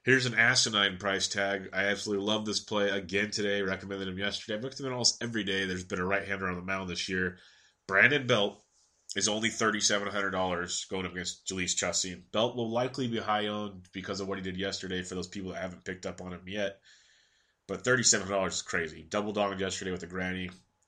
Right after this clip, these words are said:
He's just been raking. So thirty-seven hundred dollars, get yourself some Brandon Belt, folks. Travis Shaw, thirty-five hundred if you're fading Hendricks, which is a dicey situation,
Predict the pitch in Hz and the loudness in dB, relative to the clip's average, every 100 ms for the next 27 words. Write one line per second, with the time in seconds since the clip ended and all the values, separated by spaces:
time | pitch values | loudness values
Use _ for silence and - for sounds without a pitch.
0 | - 90 90 95 101 113 95 107 123 87 | -18 -8 -6 -2 -2 -2 0 0 -2 -6
1 | - _ _ - - 98 92 90 - 107 | -12 _ _ -6 -2 0 0 -4 -4 -4
2 | 104 - 104 101 101 101 92 92 - - | 2 0 0 0 2 2 2 -4 -14 -20
3 | - _ _ _ 101 95 104 - 101 - | -20 _ _ _ -4 -2 -2 2 2 0
4 | 92 95 95 90 95 92 - 85 80 - | -2 -2 -2 -2 -2 -4 -4 -6 -6 -10
5 | - _ _ _ _ _ _ _ - - | -14 _ _ _ _ _ _ _ -12 -12
6 | - - 110 104 - 110 107 98 104 98 | -6 2 4 4 2 2 2 2 0 0
7 | 98 101 98 104 104 101 95 95 - 98 | 2 0 2 0 0 -2 -4 -6 -6 -6
8 | 101 92 101 101 101 95 95 92 90 - | -6 -6 -6 -4 -4 -4 -6 -6 -6 -12
9 | 87 92 101 104 101 - 101 104 101 107 | -10 0 2 2 0 0 0 -2 0 0
10 | 104 104 | 0 -4